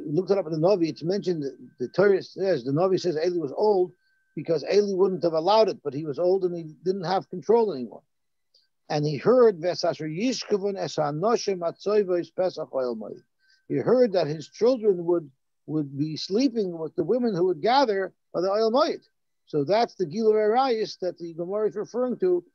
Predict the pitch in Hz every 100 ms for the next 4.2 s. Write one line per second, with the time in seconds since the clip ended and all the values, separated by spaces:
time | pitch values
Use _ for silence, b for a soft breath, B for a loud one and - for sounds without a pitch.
0 | _ 165 - 214 208 175 165 - 131 -
1 | 92 - _ _ _ b b _ 190 262
2 | 240 180 165 170 151 170 170 143 - 160
3 | 175 165 165 - 170 170 170 147 165 151
4 | 147 -